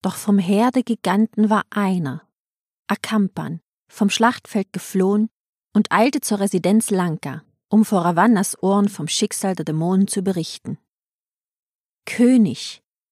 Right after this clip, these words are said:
viele Dämonen aus den Wäldern rings um Janastan liegen tot danieder. Kara, unser Anführer, ist erschlagen, und ich konnte kaum der Schlacht entkommen.“ Schrecklicher Ärger entflammte seinen Blick und empörte seine Brust,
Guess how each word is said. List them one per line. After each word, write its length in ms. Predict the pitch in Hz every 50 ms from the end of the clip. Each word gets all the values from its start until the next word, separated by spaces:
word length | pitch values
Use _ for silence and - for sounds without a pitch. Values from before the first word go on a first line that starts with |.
| _ _
viele 400 | - - - 269 294 311 277 220
Dämonen 480 | 233 226 220 214 233 262 277 254 226
aus 180 | - 202 220 -
den 220 | - 202 214 196
Wäldern 400 | 190 202 233 262 269 262 269 240
rings 260 | 220 220 247 262 - -
um 140 | 208 214 -
Janastan 680 | - 214 220 240 247 254 - - - 254 254 262 262
liegen 320 | 240 262 269 233 226 220
tot 300 | - - 233 269 302 285 _ -
danieder. 560 | 233 233 220 233 269 269 269 208 185 180 - _ _ _ _ _ _ _ _ _ _ _
Kara, 380 | - - 233 262 302 294 220 185
unser 320 | - - 220 196 214 -
Anführer, 420 | - 269 277 269 - 233 196 196 196
ist 140 | - - -
erschlagen, 560 | 196 - - - 233 226 247 262 - 208 185 _ _ _ _ _ _ _
und 220 | - 214 226 -
ich 200 | - 311 - -
konnte 280 | - - 254 247 233 202 - -
kaum 340 | - - 262 277 330 359
der 100 | 330 269
Schlacht 440 | 247 - - 247 277 294 - - -
entkommen.“ 720 | 254 254 247 - - - - 262 269 247 220 185 160 165 - _ _ _ _ _ _ _ _ _ _ _ _ _ _ _ _ _ _ _ _ _ _ _ _ _ _ _ _ _ _ _ _ _ _ _ _ _ _ _ _ _ _ _
Schrecklicher 580 | - - - - 139 - - - 135 - - 165
Ärger 340 | - 180 180 160 160 165 -
entflammte 480 | 160 - - - 170 160 156 156 -
seinen 300 | 160 - 165 160 160 156
Blick 240 | - 165 156 - - -
und 140 | 185 - -
empörte 460 | 175 175 - - 202 180 175 - 175
seine 240 | 170 165 160 165 165
Brust, 400 | - 170 175 - - - -